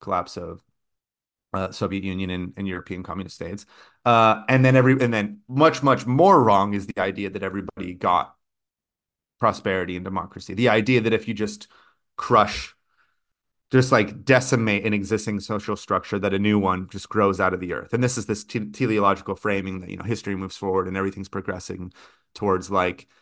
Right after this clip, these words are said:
the whole world's gonna be California, just not slight-, not, not, not quite as rich. Like, there's gonna be, like, the,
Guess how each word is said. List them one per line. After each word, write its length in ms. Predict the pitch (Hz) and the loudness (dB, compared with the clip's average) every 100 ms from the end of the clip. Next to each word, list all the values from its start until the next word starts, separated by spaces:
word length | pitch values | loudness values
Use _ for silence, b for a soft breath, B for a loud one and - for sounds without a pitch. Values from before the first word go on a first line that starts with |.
| _ - | _ 2
the 80 | |
whole 160 | 135 160 | 6 8
world's 240 | 131 120 | 8 4
gonna 160 | - 110 | 2 -2
be 100 | 104 | -2
California, 580 | 104 98 90 101 92 90 | 0 0 -2 -8 -8 -8
just 160 | 92 | -10
not 160 | 107 92 | -8 -8
slight-, 300 | - 95 - | -6 -8 -6
not, 200 | 113 104 | -6 -4
not, 180 | 117 113 | -4 -4
not 160 | 113 | -6
quite 180 | - 104 | -4 -4
as 120 | 95 | -4
rich. 280 | 90 - - | -10 -14 -10
Like, 240 | 92 95 _ _ _ _ _ _ | -10 -10 _ _ _ _ _ _
there's 100 | 107 | -6
gonna 160 | 117 | -6
be, 180 | 107 113 | -4 -4
like, 260 | 95 98 _ _ _ _ _ _ _ _ _ | -4 -10 _ _ _ _ _ _ _ _ _
the, 340 | 123 127 127 | -4 -4 -4